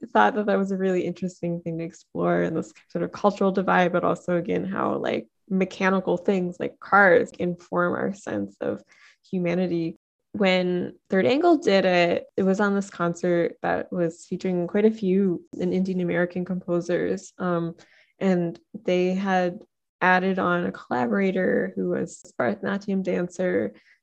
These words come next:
um, named Subhashini Ganeshan. And they kind of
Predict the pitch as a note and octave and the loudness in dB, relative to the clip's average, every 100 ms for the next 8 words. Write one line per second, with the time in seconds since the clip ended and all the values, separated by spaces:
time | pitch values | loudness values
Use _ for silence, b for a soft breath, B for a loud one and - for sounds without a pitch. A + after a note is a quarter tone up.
0 | _ - G3 F#3 F3+ F3 F3 - _ F#3+ | _ -2 2 2 0 -2 -6 -8 _ -6
1 | F3+ F3+ F3+ F3 G3 G#3 G3 G#3 G3 - | -4 -4 -4 -6 -6 -4 -2 -2 -4 -8
2 | F#3 F3+ - F3+ G3 - F#3 - - - | -8 -8 -8 -8 -8 -8 -10 -10 -12 -18
3 | _ - G3 F#3 F#3 F3+ F3+ - _ - | _ 0 4 4 4 2 -4 -10 _ -20
4 | - G3+ F#3+ F#3+ G#3+ G#3 G3+ | -2 4 4 4 0 2 0